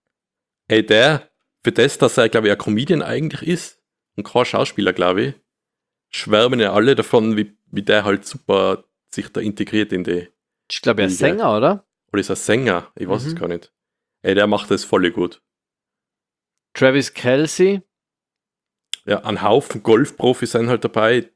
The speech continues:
Speaker 1: die
Speaker 2: Ja.
Speaker 1: halt jetzt nicht alle kennen, muss ich sagen.
Speaker 2: Und wer auch noch dabei ist, was ich grad sehe, was ich ziemlich feier, ist der, äh, Christopher McDonald, also der Original-Shooter McGavin.
Speaker 1: Ja, der kommt auch wieder
Speaker 2: <laughs>
Speaker 1: vor. Und eben, man sieht die Trailer,
Speaker 2: Geil.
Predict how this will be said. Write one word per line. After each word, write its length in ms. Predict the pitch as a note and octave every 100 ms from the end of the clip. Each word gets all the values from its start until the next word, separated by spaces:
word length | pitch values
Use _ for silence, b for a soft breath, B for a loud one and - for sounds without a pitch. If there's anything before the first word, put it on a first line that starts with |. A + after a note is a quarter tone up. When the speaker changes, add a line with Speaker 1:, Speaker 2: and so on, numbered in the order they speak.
| -
Speaker 1:
die 60 | G#2
Speaker 2:
Ja. 100 | G2+
Speaker 1:
halt 140 | F#2+
jetzt 180 | F#2+ -
nicht 180 | A2+ G#2+
alle 220 | A#2 A#2
kennen, 260 | - A#2
muss 160 | A#2 A2+
ich 60 | -
sagen. 360 | A#2 A#2 A2+ _ _ -
Speaker 2:
Und 160 | D#3 D3
wer 260 | D#3 D3
auch 60 | F3+
noch 100 | G3
dabei 380 | F#3 E3 E3+ F#3+
ist, 80 |
was 100 | E3+
ich 80 | D#3
grad 200 | D3+ D3+
sehe, 280 | - F#3 F3+
was 160 | E3+ D3
ich 180 | D3 -
ziemlich 280 | E3 F3
feier, 640 | - - C#3+ D3+ E3 E3 D#3+
ist 380 | D3 C3+ - -
der, 1040 | C#3+ C#3 C#3 C3+ C3 - C3 B2+ C#3 C#3
äh, 20 | C3+
Christopher 440 | - D#3+ - D3+
McDonald, 640 | C#3+ B2 - D3 F3+ C#3 G2+
also 300 | A2 A2 A#2+
der 120 | A2+
Original-Shooter 840 | A2+ A#2+ A#2 A#2+ C#3+ - E3+ E3+ C3+
McGavin. 560 | B2+ - - C#3+ E3+ G#2+
Speaker 1:
Ja, 220 | G#2+ - _ _ _ _ _ -
der 140 | G2
kommt 180 | G#2 G2
auch 100 | F#2
wieder 120 | F#2
Speaker 2:
<laughs> 80 | -
Speaker 1:
vor. 140 | F#2+
Und 180 | G#2 G#2
eben, 180 | C3 G#2+
man 120 | A2+
sieht 260 | - E3+ -
die 80 | A#2+
Trailer, 560 | - A2+ A3 E3+
Speaker 2:
Geil. 80 | F3